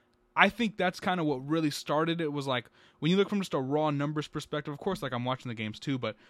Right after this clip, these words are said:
from a raw numbers perspective, you kinda see that, that trajectory, that, again, tone-setting kinda thing that's starting here. And that's what at first made me lean that way, because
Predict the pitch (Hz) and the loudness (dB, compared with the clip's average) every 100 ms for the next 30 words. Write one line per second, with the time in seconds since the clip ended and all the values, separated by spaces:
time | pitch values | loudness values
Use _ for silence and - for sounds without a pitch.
0 | _ - 180 165 202 185 180 180 - - | _ 0 4 6 6 6 2 0 -4 -4
1 | 170 165 143 143 175 160 139 156 147 127 | -4 -2 -6 -4 0 0 -2 -4 -2 -2
2 | 104 123 135 117 139 - 120 117 113 - | -2 -6 -6 -4 -4 -4 -4 -2 -2 -6
3 | - - 123 143 113 107 - 160 156 160 | -16 -10 0 2 2 -4 0 2 4 2
4 | 147 139 151 139 - 151 139 - - 147 | 2 2 0 0 0 0 0 -2 0 2
5 | 147 139 123 117 - - - _ - 147 | 2 -2 -4 -6 -10 -20 -20 _ -6 -4
6 | 147 143 - 180 214 214 - 156 - 208 | -2 -4 -2 0 2 0 2 2 4 0
7 | 185 175 160 143 160 165 151 139 143 139 | 2 2 2 2 0 2 2 2 0 -2
8 | 135 143 127 | -4 -4 -6